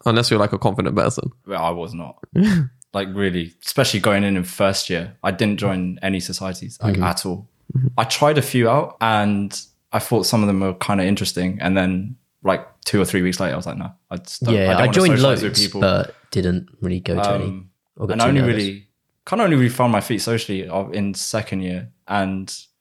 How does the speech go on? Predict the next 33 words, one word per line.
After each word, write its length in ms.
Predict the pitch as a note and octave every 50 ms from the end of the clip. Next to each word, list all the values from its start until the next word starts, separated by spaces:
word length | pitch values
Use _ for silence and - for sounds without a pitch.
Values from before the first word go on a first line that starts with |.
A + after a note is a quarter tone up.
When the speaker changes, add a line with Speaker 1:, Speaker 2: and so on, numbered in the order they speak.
| _ _ _ _ _ _ _ _ _ -
Speaker 2:
going 180 | A#2+ A#2+ A#2
out 140 | A2+ G#2+ F2+
in 60 | F#2
Spain 260 | - - A2 G2+ F#2+
really 160 | G2 G2 F#2+ F#2
helped 220 | F2+ F#2+ - -
for 60 | F2 E2+
that, 140 | C#2+ - -
'cause 160 | - F#2+ F2+
I 80 | F#2+ G2
was 180 | G2 F#2 F2 F2+
just, 420 | - F2+ F2 - - - - - - - _ _ _ _ -
I 20 | A2
mean, 80 | G#2
I 80 | G#2 F#2
had 180 | G2 A2 G#2+ -
to 120 | - F#2 F2+ F2+ - -
meet 220 | G2+ F#2+ F#2+ D2+
people. 380 | - F#2 F2+ - - G2+ A#2 - _ -
I 60 | G2
didn't 140 | A2 G2+ G2
Speaker 3:
Yeah. 60 | F#2
Speaker 2:
know 40 | F#2+
anyone 260 | F#2+ G2+ F#2+ F#2 F2+
when 120 | F2+ F#2 F2+
I 40 | F2
went 140 | F#2+ F#2+ D#2+
out 180 | F2 F2+ -
there. 180 | - - A#2+ - - _ _ _ _ _ _ _ _ _ _ _ _
So 180 | - - - G3
it 100 | G3 -
kind 160 | - A2 G2+
of 60 | F2+